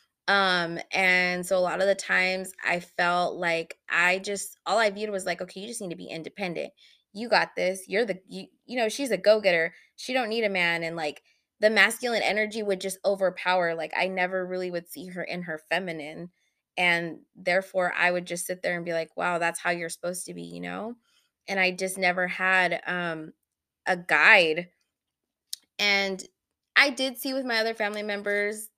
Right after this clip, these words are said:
that when I lived with them for a while, how a father figure would be, but like you're saying, it was never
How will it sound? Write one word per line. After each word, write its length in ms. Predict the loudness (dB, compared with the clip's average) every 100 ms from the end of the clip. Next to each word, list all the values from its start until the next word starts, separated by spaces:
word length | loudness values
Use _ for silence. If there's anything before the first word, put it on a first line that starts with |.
| _ 0
that 340 | 2 2 0
when 140 | -4 -2
I 120 | -2
lived 260 | -4 -6
with 160 | -6 -4
them 180 | -6 -4
for 140 | -2
a 100 | -2
while, 540 | -2 -2 -2 -2 -8 _ _ _ _ _ _ _
how 600 | -8 2 4 6 6 2 -2
a 100 | -6
father 800 | 0 2 2 2 2 0 -2 -6
figure 420 | -6 -4 -2 -2
would 240 | -2 -4
be, 320 | -6 -6 -6 -6
but 500 | 0 4 4 2 0
like 240 | -2 -2
you're 140 | -4
saying, 280 | -2 -4 -4
it 80 | -4
was 180 | -4 0
never 720 | 2 2 2 2 2 0